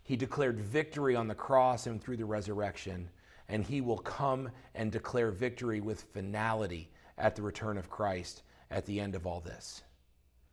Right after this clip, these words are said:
And so when Satan is nipping at your heels, and I know sometimes it feels like it's more than that. Sometimes it feels like it's so big and it's overwhelming and, and you're hard pressed on every side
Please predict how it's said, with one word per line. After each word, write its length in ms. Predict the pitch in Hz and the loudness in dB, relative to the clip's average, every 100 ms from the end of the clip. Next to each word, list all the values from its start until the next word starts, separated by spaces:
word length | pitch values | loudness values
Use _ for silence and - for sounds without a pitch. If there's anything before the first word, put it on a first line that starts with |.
| _ _ - | _ _ -14
And 120 | - 113 | -6 0
so 360 | 131 117 101 - - - | 4 4 2 -6 -18 -8
when 220 | 110 107 | -4 -4
Satan 480 | - 165 196 - 139 | -4 -2 -2 0 -2
is 180 | 113 113 | 0 0
nipping 520 | 127 160 160 139 - | 0 -2 -4 -6 -4
at 260 | 123 123 | -6 -6
your 160 | 113 101 | -6 -8
heels, 580 | - 101 82 - - - - - _ _ _ _ | -6 -6 -6 -12 -16 -16 -20 -20 _ _ _ _
and 160 | - 156 | -6 0
I 100 | 170 | 2
know 160 | 175 | 4
sometimes 440 | 156 156 156 156 131 | 4 0 -2 -4 -4
it 100 | 113 | -6
feels 280 | 135 135 117 | -2 0 0
like 160 | 113 | -2
it's 120 | 107 | -4
more 200 | 107 107 | -4 -4
than 160 | 101 92 | -4 -6
that. 180 | 85 - - _ _ - - - - - | -8 -10 -18 _ _ -20 -20 -20 -20 -6
Sometimes 400 | - 151 170 156 | -2 4 4 4
it 100 | 131 | 0
feels 260 | 139 139 135 | 2 2 2
like 140 | 117 | 0
it's 140 | 107 - | -2 -4
so 280 | - 131 | 2 4
big 320 | 123 120 113 107 | 4 4 2 0
and 80 | |
it's 140 | 107 - | -4 -2
overwhelming 680 | 131 127 127 123 117 117 104 | 0 2 2 2 2 0 -2
and, 140 | 107 117 | -4 -2
and 100 | 113 | 0
you're 120 | 104 | 0
hard 420 | 101 135 131 113 | 4 6 6 4
pressed 340 | - 131 - | 2 2 2
on 100 | 120 | 0
every 220 | 117 107 104 | 0 -2 -2
side 380 | 131 113 104 | 2 4 2